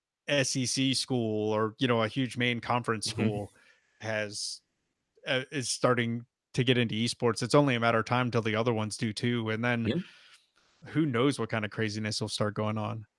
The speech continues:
Speaker 2: Oh,
Speaker 1: Um,
Speaker 2: some craziness was, like, Georgia became
Speaker 1: Yes.
Speaker 2: one of the first states, uh, first of five states in the U S to organize high school esports programs, for crying out loud.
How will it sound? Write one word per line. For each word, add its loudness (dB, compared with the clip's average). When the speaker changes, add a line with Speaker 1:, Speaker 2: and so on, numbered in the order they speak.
Speaker 2:
Oh, 12
Speaker 1:
Um, 4
Speaker 2:
some 8
craziness 10
was, 4
like, 10
Georgia 12
became 6
Speaker 1:
Yes. 0
Speaker 2:
one 12
of 12
the 8
first 12
states, 12
uh, 12
first 10
of 10
five 12
states 8
in 8
the 8
U 10
S 8
to 8
organize 10
high 6
school 6
esports 0
programs, -4
for -2
crying 0
out -6
loud. -8